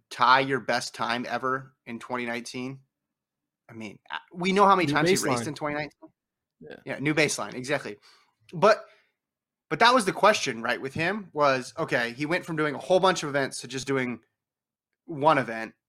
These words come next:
Speaker 1: He's probably gonna get better when he's just focused on one event and he's a pro.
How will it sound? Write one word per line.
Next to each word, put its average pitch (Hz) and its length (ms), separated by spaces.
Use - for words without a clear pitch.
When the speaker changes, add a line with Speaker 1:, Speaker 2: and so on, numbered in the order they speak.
Speaker 1:
He's 131 260
probably 185 400
gonna 170 220
get 135 240
better 147 260
when 123 140
he's 120 100
just 139 160
focused 139 360
on 127 140
one 127 160
event 120 300
and 110 140
he's 117 160
a 107 40
pro. 113 460